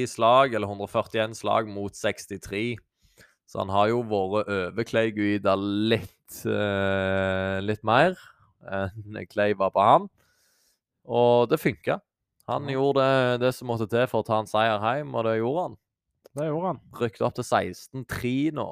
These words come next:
Speaker 1: så det er, det er en jækla fine stats, i hvert fall.
Speaker 2: Ja,
Speaker 1: Men,
Speaker 2: og
Speaker 1: eh, <laughs> hvor lenge han beholder den, eh, opp i topp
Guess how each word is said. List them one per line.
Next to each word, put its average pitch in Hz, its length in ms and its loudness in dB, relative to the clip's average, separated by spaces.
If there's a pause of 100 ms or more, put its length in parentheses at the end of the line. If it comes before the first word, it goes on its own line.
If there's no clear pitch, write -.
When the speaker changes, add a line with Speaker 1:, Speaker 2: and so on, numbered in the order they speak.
(120)
Speaker 1:
så 104 360 -8
det 113 120 -2
er, 110 680 -2 (880)
det 120 80 -2
er 107 80 2
en 107 100 -4
jækla 107 460 -2
fine 165 340 -4
stats, - 560 0 (140)
i 117 60 -10
hvert 110 120 -4
fall. - 240 -10 (320)
Speaker 2:
Ja, 110 240 -4 (340)
Speaker 1:
Men, 107 220 -4
Speaker 2:
og 92 200 -8
Speaker 1:
eh, 92 240 -6
<laughs> - 420 -10
hvor 117 140 0
lenge 101 260 0
han 117 140 0
beholder 107 340 2
den, 156 380 2
eh, 156 240 2
opp 151 220 4
i 123 40 -2
topp 120 380 -2